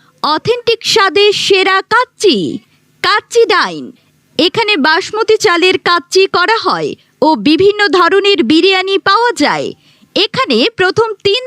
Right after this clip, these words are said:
দিন থাকবে দশ পার্সেন্ট ডিসকাউন্ট, তাই আর দেরি কেন? চলে আসুন মজাদার খাবার উপভোগ করতে নেত্রকোনা সদরের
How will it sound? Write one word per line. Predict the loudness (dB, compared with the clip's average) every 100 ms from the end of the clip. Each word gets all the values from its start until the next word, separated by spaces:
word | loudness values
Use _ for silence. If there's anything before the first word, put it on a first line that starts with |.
| 0
দিন | 0 0
থাকবে | -4 -2 -2 -2 -2 -2
দশ | 0 0 -4 -4
পার্সেন্ট | -2 -2 -2 -2 0 2
ডিসকাউন্ট, | 2 0 _ -2 0 0 -4 -10 -16 _ _ _ -2
তাই | 0 2 2
আর | 2 0
দেরি | 0 0 0
কেন? | -2 -2 -2 -4 -6 -14 _
চলে | 0 0 2 0
আসুন | 0 0 0 0 -8 _ 0
মজাদার | 0 0 0 0 -2
খাবার | 0 0 0 2
উপভোগ | 0 0 2 0 2
করতে | -2 0 -2 0 -2 -10 _ 0
নেত্রকোনা | 2 2 0 -2 0 -2 -2
সদরের | 0 0 2 2 2